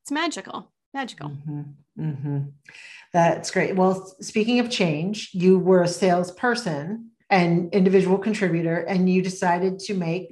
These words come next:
Speaker 2: that sales leadership leap.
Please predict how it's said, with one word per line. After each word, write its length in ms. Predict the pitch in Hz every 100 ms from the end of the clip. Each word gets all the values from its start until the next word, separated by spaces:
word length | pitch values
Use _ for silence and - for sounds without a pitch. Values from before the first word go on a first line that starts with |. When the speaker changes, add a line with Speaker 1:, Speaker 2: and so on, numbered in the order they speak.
| 190
Speaker 2:
that 380 | 165 160 160 -
sales 580 | - 180 160 165 160 -
leadership 640 | 175 175 165 165 160 147 - -
leap. 400 | 165 156 185 -